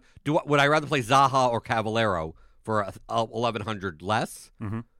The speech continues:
Speaker 1: I'll play Cavaleiro.
Speaker 2: Okay.
Speaker 1: On a slate with that, that limited options at forward and not wanting to play two Crystal Palace forwards,
Speaker 2: Mm-hmm, mm-hmm.
Speaker 1: like, I'll do it for that reason. Now, I, I don't expect, I mean, Wolves typically have a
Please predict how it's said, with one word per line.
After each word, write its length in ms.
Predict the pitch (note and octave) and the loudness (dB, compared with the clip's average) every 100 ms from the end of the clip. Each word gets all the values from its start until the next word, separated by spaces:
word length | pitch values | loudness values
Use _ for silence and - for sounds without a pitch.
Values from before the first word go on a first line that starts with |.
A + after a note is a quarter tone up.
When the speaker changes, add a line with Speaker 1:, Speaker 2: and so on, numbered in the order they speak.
| _ _ _ - | _ _ _ -14
Speaker 1:
I'll 120 | - | -10
play 140 | - F#2+ | -8 -6
Cavaleiro. 580 | B2 C#3 B3 - - - _ - | -6 -6 -10 -14 -18 -20 _ -6
Speaker 2:
Okay. 140 | D3 - _ _ G#2 | -6 -10 _ _ -6
Speaker 1:
On 100 | A2+ | -6
a 40 | |
slate 300 | - C#3 C3+ | -2 -2 -2
with 200 | C3 - | -4 -4
that, 260 | C3+ B2 A2+ | -2 -2 -2
that 140 | A#2+ | -4
limited 460 | A#2+ B2+ C3 B2+ A2 _ _ _ | -2 -4 0 -2 -4 _ _ _
options 460 | B2 C3 - C3+ A2 | 0 0 0 -8 -6
at 100 | A2 | -6
forward 460 | - B2+ D#3 E3 C#3 | -2 -2 -2 -4 -4
and 180 | G2+ - _ - | -6 -10 _ -4
not 280 | B2 C3+ - | 0 0 0
wanting 260 | B2+ B2+ | -2 -2
to 80 | A#2 | -6
play 400 | - B2 A#2+ A#2+ | -4 0 0 -2
two 440 | - - C3 D3+ D3+ | -8 -4 -2 -2 -2
Crystal 320 | E3 - E3 | -4 -4 -2
Palace 400 | D#3+ D#3 D#3+ - | 0 0 0 -6
forwards, 600 | - E3 F3+ G3+ A#3+ - | 0 2 2 0 -4 -8
Speaker 2:
Mm-hmm, 400 | B2 G3 - C3 | -10 -10 -12 -12
mm-hmm. 100 | C3+ G#3 _ | -12 -14 _
Speaker 1:
like, 340 | - B2 A#2 A2 | -4 -4 -4 -4
I'll 180 | A#2+ C3 | -2 -2
do 160 | A#2+ C#3 | -2 -4
it 60 | |
for 100 | C3 | -2
that 140 | A#2+ B2 | -2 0
reason. 260 | D3+ G#2+ | -2 -4
Now, 120 | A2+ | -4
I, 240 | A#2 C3 B2 | -4 -2 0
I 40 | |
don't 160 | C3 A2+ | 0 -2
expect, 400 | - C3 A#2+ B2 | -4 -2 -2 -4
I 80 | B2+ | -6
mean, 140 | C#3 | -4
Wolves 300 | E3 F#3+ - | -2 -2 -4
typically 460 | - - A#2+ B2 A2 | -10 -8 -6 -2 -2
have 160 | G#2 | 0
a 140 | F#2+ | -2